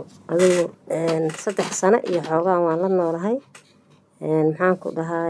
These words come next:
ee, dhibaataan waxaad bulshada kula noolahay. Een, yara faquuq xoogaa waan dareemahayaa. Marka sidaasaa jirto, abbaay. Xanuun anigu ma dareemin.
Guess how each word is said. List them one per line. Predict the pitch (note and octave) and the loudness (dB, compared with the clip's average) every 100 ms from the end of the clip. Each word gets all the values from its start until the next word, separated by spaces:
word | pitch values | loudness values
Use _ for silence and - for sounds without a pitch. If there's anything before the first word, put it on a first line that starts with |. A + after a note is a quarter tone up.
| D#3 | -2
ee, | D#3 C#3+ | -2 -4
dhibaataan | - F3 G3+ G3 A3 A3 G3 F#3 - | -4 -2 -2 -2 -2 2 2 2 -2
waxaad | D#3+ - E3+ | -10 -14 -14
bulshada | F#3+ D#3+ A#3 G3+ E3+ | -12 -6 0 0 0
kula | F#3 F#3+ | -4 -2
noolahay. | F#3+ F3 F3+ G3+ A3+ _ _ _ - | -2 -4 -6 -10 -12 _ _ _ -8
Een, | E3+ E3 E3 E3 E3 D#3+ - | -4 -2 0 -2 -4 -6 -4
yara | E3+ E3 | -4 -4
faquuq | - - G#3 _ - | -8 -8 -8 _ -10
xoogaa | E3 F3+ E3+ | -6 -4 -4
waan | D#3+ D#3+ | -4 -4
dareemahayaa. | F#3 G3+ F#3 E3 F3 G3 A3 _ _ _ - | -2 0 -2 -6 -6 -8 -12 _ _ _ -12
Marka | F3+ F#3 - E3+ D#3 | -8 -8 -10 -8 -8
sidaasaa | D#3 F#3+ F3+ E3 E3 D#3 | -10 -6 -6 -6 -8 -10
jirto, | D3+ - _ F3+ E3+ | -10 -20 _ -14 -14
abbaay. | D#3+ D#3 D3+ D3+ - | -14 -14 -12 -12 -4
Xanuun | F#3 G3 F3 | 0 2 2
anigu | F#3 F3 | 0 -2
ma | F#3 E3 | -4 -6
dareemin. | F3 E3+ F3 F#3+ | -6 -4 -2 -4